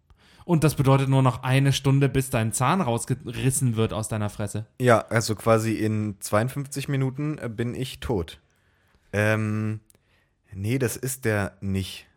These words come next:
Speaker 2: Ich, ich find ihn auf die Schnelle nicht.
Speaker 1: Toll.
Speaker 2: Aber, aber, äh,
Speaker 1: Spitze. Nee,
Speaker 2: wir
Speaker 1: wirklich,
Speaker 2: haben
Speaker 1: also echt, das ist so, ach, du findest ihn auf die Schnelle nicht?
Speaker 2: Nee.
Speaker 1: Ist das so, du weißt also nicht, wo er, du weißt also nicht, wo es steht?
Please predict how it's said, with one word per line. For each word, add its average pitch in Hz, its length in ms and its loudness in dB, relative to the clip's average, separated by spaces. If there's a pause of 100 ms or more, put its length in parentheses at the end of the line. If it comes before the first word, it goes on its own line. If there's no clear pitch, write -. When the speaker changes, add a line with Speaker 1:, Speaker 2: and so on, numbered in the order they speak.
(300)
Speaker 2:
Ich, - 300 -8 (680)
ich 135 120 -4
find 165 180 0
ihn 147 80 0
auf 113 140 0
die 107 100 -6
Schnelle 92 260 -2
nicht. 85 300 -8 (380)
Speaker 1:
Toll. 156 100 10
Speaker 2:
Aber, 131 340 6 (120)
aber, 135 520 2
äh, 120 180 4
Speaker 1:
Spitze. 131 320 0
Nee, 160 120 4
Speaker 2:
wir 196 80 4
Speaker 1:
wirklich, 147 180 6
Speaker 2:
haben 175 80 4
Speaker 1:
also 175 220 2
echt, - 340 -4
das 139 100 -4
ist 156 120 0
so, 156 140 -4 (180)
ach, 156 120 -4
du 170 80 -2
findest 233 280 2
ihn 269 80 -2
auf 190 140 0
die 160 80 -2
Schnelle 117 300 0
nicht? 165 300 -4
Speaker 2:
Nee. 139 140 0
Speaker 1:
Ist 165 120 2
das 180 100 2
so, 180 100 2
du 165 140 -4
weißt 170 260 2
also 175 220 -2
nicht, 185 200 0
wo 175 120 -2
er, 175 80 0
du 165 160 -8
weißt 165 200 0
also 170 180 -2
nicht, 180 180 -6
wo 165 80 -6
es 160 100 -10
steht? 165 320 -6